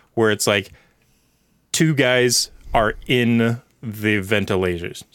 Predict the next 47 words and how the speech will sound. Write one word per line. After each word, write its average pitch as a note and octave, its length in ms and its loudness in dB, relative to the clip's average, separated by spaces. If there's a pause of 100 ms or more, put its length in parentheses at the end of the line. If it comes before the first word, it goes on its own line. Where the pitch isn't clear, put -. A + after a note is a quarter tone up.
(260)
shafts E2+ 400 -2
and F#2+ 80 -2
they're F#2+ 80 0
waiting A2+ 340 2
for A2+ 140 -2
the G2+ 100 0
thing G#2 200 0
to G2 100 0
happen. F#2 320 -2
Like, F#2+ 160 -2
that's A2 360 -2
when A2 120 0
the G#2+ 100 2
heart F#2+ 220 0
to - 80 -6
heart F#2+ 180 0
happens. F2+ 320 -2
Or B2 160 0
it's A2+ 140 -2
like, G#2 240 0 (680)
they A2+ 120 2
both B2 340 0 (240)
get C3+ 180 -2
through C3+ 260 0
the B2+ 140 2
lobby A#2 580 2 (100)
and A2+ 140 0
they're G#2 200 0
in C#3+ 140 2
the C#3+ 140 2
elevator A#2 580 2
and G#2+ 200 0
they've G#2 140 2
got, G2 220 0
like, G2 180 0
five G#2 420 0
floors G#2 600 0
with G#2+ 200 -2
the G#2 80 -2
duffel G#2 340 0
bag G2+ 480 0
and G2 240 -2
they're, G2 220 0
you G2+ 140 -4
know, G2 140 2
they're, F#2+ 320 0 (460)
that's, A#2 300 0